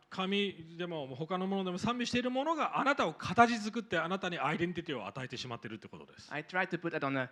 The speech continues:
Speaker 2: on a slide. Can I have the next slide? For you to kind of see that what you desire, um,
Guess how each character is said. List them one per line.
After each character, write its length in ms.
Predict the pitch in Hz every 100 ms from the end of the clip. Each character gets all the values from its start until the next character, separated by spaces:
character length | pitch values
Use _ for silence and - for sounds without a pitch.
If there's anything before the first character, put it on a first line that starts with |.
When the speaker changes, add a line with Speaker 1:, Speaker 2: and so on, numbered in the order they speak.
| - -
Speaker 2:
on 120 | 143 135
a 60 |
slide. 380 | 131 160 156 165
Can 120 | 147
I 80 | 139
have 60 | 139
the 60 |
next 300 | 139 139 -
slide? 260 | 131 127 156 - _ _ _ _ _ _ _ _ _
For 160 | 185 170
you 160 | 190 196
to 180 | 190
kind 260 | 170 175 175
of 100 | 156
see 240 | - 170 165
that 160 | 147
what 160 | 165 185
you 80 | 190
desire, 640 | 185 208 214 196 185 175 - - _ _ _
um, 380 | 165 160 156 143